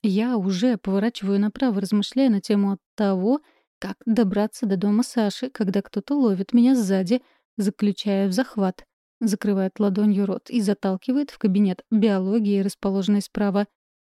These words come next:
«Ну всё, лисица, вот ты и попалась». Угрожающе звучит его голос, разгоняя по телу дрожь.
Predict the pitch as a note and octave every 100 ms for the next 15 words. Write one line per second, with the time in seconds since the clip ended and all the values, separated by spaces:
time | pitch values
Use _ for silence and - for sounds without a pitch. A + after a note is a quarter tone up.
0 | _ _ _ _ _ _ _ _ _ A3+
1 | F#3+ - - F#3 F#3 - G3+ - A#3+ A#3
2 | _ D#4 G#3+ - - G3+ G3 - F#3+ G3
3 | - - _ _ _ _ - F#3+ G3 F#3
4 | F#3 G3 - C#4 A3 F#3+ - G3+ G3 G3
5 | G3 G3+ B3 A#3+ A3+ G#3 F3+ G3+ G3+ G3
6 | G3 - G#3 G#3 F3+ G3 A3+